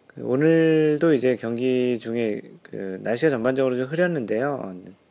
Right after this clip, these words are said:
중간에 이제 비도 많이 오고 해서 갤러리로 다니는 데는 좀, 좀 불편함이 좀 많았어요.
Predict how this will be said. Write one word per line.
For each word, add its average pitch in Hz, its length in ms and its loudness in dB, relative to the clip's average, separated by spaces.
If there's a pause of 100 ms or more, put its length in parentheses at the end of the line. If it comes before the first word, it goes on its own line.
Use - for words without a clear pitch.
중간에 113 360 -4
이제 101 140 -4
비도 120 540 0
많이 101 280 -4
오고 101 340 -4
해서 131 480 -6 (600)
갤러리로 139 440 6
다니는 107 380 -4
데는 107 240 -4
좀, 95 540 -10 (320)
좀 - 160 -18
불편함이 98 680 -6
좀 107 200 -8
많았어요. 90 580 -8